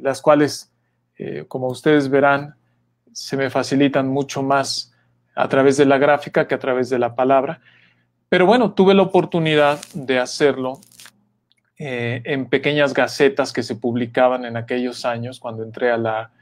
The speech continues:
a la, a la universidad. Y bueno, eh, en los juzgados era curioso porque me pasaba yo el tiempo, eh, que debería yo estar ocupando para aprender a, a,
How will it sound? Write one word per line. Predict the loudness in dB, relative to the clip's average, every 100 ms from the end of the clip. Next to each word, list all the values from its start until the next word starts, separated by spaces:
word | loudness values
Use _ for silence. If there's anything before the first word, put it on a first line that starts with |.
| _ _ _
a | -6 -4
la, | -2 -4
a | -6 -6 -4
la | -2
universidad. | 0 0 2 4 4 4 -2 _ _ _ _ _ _ _
Y | 4 6
bueno, | 6 4 4
eh, | 4 4 4 2 0 -2
en | -2
los | -2
juzgados | 0 2 4 4 4 2
era | 2
curioso | 4 4 2 0
porque | -6 -4
me | -2 -2
pasaba | -2 0 4 4
yo | 4 4
el | 2
tiempo, | 0 -2 -2 -6 -10 _ _ _ -18
eh, | -14 -12 -12 -14 -14 -16 _
que | -6
debería | 0 2 4 6 6
yo | 4
estar | 2 2
ocupando | 2 0 0 0 2 -2
para | -2 0 0 -2 -4 -12 _ _ -10 -2
aprender | -2 0 -2 2 2 4
a, | 2 2 0 -2 -4 -4 -6 -8
a, | -12